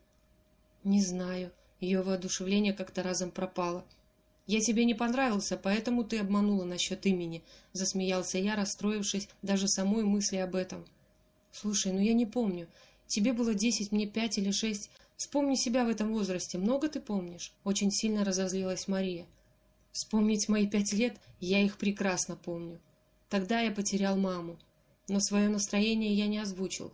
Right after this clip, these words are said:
Не хотелось расстраивать любимую. Я должен быть для неё поддержкой и опорой.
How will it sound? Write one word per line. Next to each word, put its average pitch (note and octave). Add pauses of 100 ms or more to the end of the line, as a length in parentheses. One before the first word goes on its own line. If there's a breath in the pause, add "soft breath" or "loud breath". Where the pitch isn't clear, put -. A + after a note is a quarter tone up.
(120)
Не G3+
хотелось G3+
расстраивать F3
любимую. E3+ (220 soft breath)
Я G3
должен G3+
быть G3
для F#3+
неё G3 (240 loud breath)
поддержкой G3
и F#3+
опорой. F3+